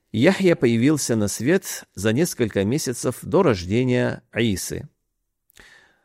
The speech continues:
Уже в детстве Аллах даровал ему мудрость и знания. Всевышний Аллах сказал:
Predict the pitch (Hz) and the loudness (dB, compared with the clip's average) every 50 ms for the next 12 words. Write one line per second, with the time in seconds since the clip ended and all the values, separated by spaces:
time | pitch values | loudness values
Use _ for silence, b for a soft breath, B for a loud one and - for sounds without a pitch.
0 | b b - - 104 98 104 92 92 107 165 196 - - - 175 170 170 175 175 | b b -4 -4 0 0 0 0 2 4 4 4 4 2 -2 2 2 4 4 4
1 | 160 143 139 _ _ - 101 101 104 117 156 202 175 139 104 113 110 104 98 101 | 0 -2 -6 _ _ 0 2 2 4 4 2 2 2 0 0 2 2 2 2 2
2 | 123 131 123 117 107 101 101 98 98 - - _ - 92 95 117 151 156 147 139 | 2 2 2 2 2 2 2 0 -2 -4 -8 _ -6 -2 0 2 2 2 2 0
3 | 127 - - - - _ - - 113 120 123 120 - _ - 92 98 98 104 98 | -2 -2 -4 -14 -18 _ -4 -2 0 0 0 -2 -4 _ -8 -6 -4 -2 0 0
4 | 90 85 80 78 78 78 - - _ _ _ _ _ _ _ _ _ _ b b | -2 -2 -4 -6 -8 -10 -16 -20 _ _ _ _ _ _ _ _ _ _ b b
5 | b b b b b - - 113 117 123 - - 107 107 101 101 107 123 127 117 | b b b b b -4 -2 0 0 0 0 0 -2 0 0 2 2 0 0 -2
6 | 104 - - - - 131 120 104 101 90 80 85 117 117 | -4 -8 -8 -4 -2 -2 -2 -2 -4 -6 -6 -8 -12 -18